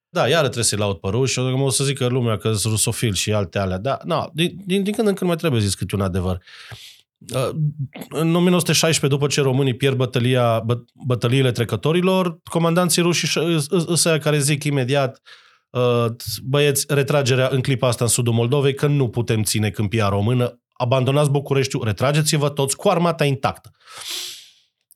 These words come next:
Bertlow, cu unii comandanți români, au zis: "Nu, că ne batem." Rușii au zis: "Bă, nu vă bateți, că n-are niciun rost." Rușii, știind ce înseamnă bătălie în câmp deschis, că doar ei se băteau cu nemții deja din paisprezece, pe,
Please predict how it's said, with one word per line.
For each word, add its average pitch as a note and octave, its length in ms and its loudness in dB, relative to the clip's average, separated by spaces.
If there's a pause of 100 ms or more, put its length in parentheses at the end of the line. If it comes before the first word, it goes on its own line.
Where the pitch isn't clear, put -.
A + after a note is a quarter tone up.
Bertlow, F#3+ 380 2
cu F#3 100 -2
unii F#3 140 4
comandanți E3 460 2
români, F#3 260 4
au F#3 60 2
zis: F3 220 0
"Nu, F#3+ 120 2
că F3 100 0
ne E3+ 100 2
batem." B2+ 320 0
Rușii F3+ 220 0
au F#3 60 2
zis: F#3 140 0
"Bă, G3+ 160 2
nu G#3 80 2
vă F#3+ 120 2
bateți, F#3 360 -2
că F#3+ 100 -2
n-are F3+ 180 2
niciun F3 200 0
rost." A#2 160 0
Rușii, G3 360 -2
știind G#3+ 320 0
ce - 80 0
înseamnă D#3+ 500 2
bătălie C#3+ 360 0
în C3 80 2
câmp C#3 180 0
deschis, D3 340 0
că F3 100 -2
doar D#3+ 160 2
ei D#3 140 2
se C#3 120 2
băteau A#2+ 300 0
cu A#2 100 -4
nemții A2+ 300 0
deja G#2+ 240 0
din G2 120 -2
paisprezece, F#2+ 540 -2
pe, G2+ 60 -16